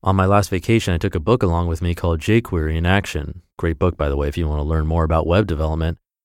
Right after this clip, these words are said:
Instead of surfing entertainment and gossip websites, I now focus on e-commerce,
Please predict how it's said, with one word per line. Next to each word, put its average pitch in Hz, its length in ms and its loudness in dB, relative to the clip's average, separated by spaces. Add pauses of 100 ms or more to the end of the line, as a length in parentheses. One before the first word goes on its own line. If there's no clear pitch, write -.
(340)
Instead 117 180 2
of 113 80 2
surfing 110 380 2
entertainment 104 680 2
and 82 160 0
gossip 98 360 0
websites, 113 580 2 (260)
I - 80 -6
now 85 160 2
focus 98 340 0
on 82 160 0
e-commerce, 110 720 2